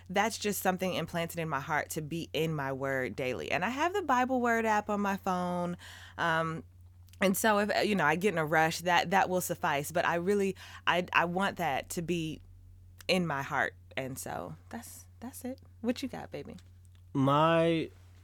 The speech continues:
Speaker 2: let's just do one. So my one would be, uh, praying more, and not <clears throat> praying more so f-, like,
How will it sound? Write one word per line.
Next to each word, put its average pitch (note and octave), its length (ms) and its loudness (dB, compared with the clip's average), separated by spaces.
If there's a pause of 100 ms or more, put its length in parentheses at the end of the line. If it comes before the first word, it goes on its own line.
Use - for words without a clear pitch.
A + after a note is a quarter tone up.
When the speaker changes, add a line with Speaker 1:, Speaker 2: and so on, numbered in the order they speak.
(220)
Speaker 2:
let's D3 320 4
just E3+ 180 0
do D3+ 160 2
one. B2 380 0
So C3+ 240 4
my D3+ 300 6
one C3+ 480 0
would C3 280 -2
be, B2+ 640 0 (800)
uh, A2 220 0
praying D#3 640 2
more, F3 400 0 (600)
and D3 120 4
not F3+ 200 8
<clears throat> - 20 -8
praying D#3+ 640 4
more C#3 320 0
so C3 240 2
f-, - 120 -4
like, A2+ 260 0